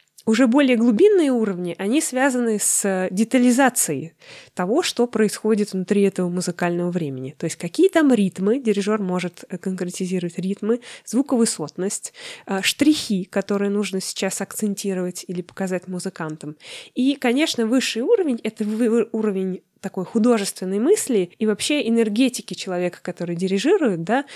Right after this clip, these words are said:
его воли, его характера и того, способен ли он передать, э, как бы своим телом то, что нужно выразить другим людям.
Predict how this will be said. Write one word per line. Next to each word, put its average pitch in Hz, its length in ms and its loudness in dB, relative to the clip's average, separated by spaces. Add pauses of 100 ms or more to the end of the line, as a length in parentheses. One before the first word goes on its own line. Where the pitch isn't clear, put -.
(140)
его 190 500 0
воли, 240 540 0
его 185 560 -2
характера 208 720 0
и 196 440 -2
того, 208 320 0
способен 226 600 0
ли 196 80 2
он 180 200 0
передать, 202 760 2
э, 170 240 -4
как 175 180 -6
бы 165 80 -6
своим 208 400 2
телом 294 520 2
то, 269 160 4
что - 180 -2
нужно 202 300 0
выразить 196 420 2
другим 196 380 0
людям. 175 400 -2